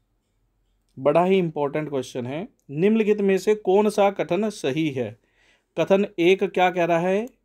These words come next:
कथन एक कह रहा है बैलेंस शीट और आय विवरण तैयार होने के बाद ही रोकड़ प्रवाह विवरण तैयार किया जा सकता है। और दूसरा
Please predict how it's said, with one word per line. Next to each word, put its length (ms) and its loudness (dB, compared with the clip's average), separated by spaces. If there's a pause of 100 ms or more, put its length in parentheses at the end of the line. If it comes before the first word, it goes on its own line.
(180)
कथन 280 -4
एक 200 -2
कह 120 2
रहा 140 0
है 240 0 (560)
बैलेंस 400 4
शीट 400 -2
और 460 2
आय 200 4
विवरण 420 0 (320)
तैयार 480 4
होने 380 0
के 180 0 (120)
बाद 300 2
ही 380 -2 (180)
रोकड़ 400 -2
प्रवाह 400 0
विवरण 380 -2
तैयार 440 -4
किया 260 -4
जा 180 -4
सकता 400 -4 (720)
है। 300 -4 (440)
और 260 0 (640)
दूसरा 540 4